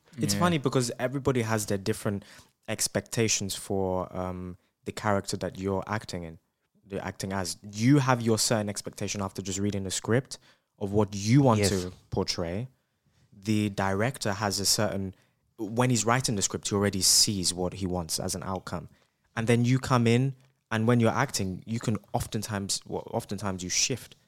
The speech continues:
Speaker 1: completely what they had in mind, and you, and they can be like, "I actually like this way better. I like this."
Speaker 3: And to be honest, uh, on second thought, when I saw the movie, I was like, "You know what? I kinda did what I,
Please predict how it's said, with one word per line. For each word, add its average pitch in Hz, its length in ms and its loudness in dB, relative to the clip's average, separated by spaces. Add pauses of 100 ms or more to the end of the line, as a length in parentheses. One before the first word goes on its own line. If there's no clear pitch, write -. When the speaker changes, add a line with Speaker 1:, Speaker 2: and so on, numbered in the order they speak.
(140)
Speaker 1:
completely 104 480 -4
what 95 220 -2
they 92 80 -2
had 92 180 -4
in 90 100 -6
mind, 92 340 -4
and 85 100 -10
you, 85 60 -12 (120)
and 92 140 -10
they 98 60 -8
can 87 80 -12
be 85 80 -10
like, 78 100 -10
"I 110 100 -6
actually 98 200 -4
like 90 180 -4
this - 260 -6
way 113 160 -2
better. 87 240 -4 (400)
I 104 60 -4
like 104 160 -2
this." 98 260 0
Speaker 3:
And 117 240 8 (200)
to 123 80 6
be 110 160 10
honest, 127 360 2 (240)
uh, 104 320 2
on 101 420 -2 (260)
second 127 440 -2
thought, 92 320 2
when 92 180 0
I 90 120 -2
saw 117 280 2
the 117 100 2
movie, 98 440 0
I 110 80 2
was 104 160 0
like, 104 220 2 (360)
"You 110 160 -16
know 131 60 -6 (100)
what? 151 180 -6 (280)
I 117 80 -2
kinda 156 300 0
did 117 400 6
what 107 200 4
I, 104 320 4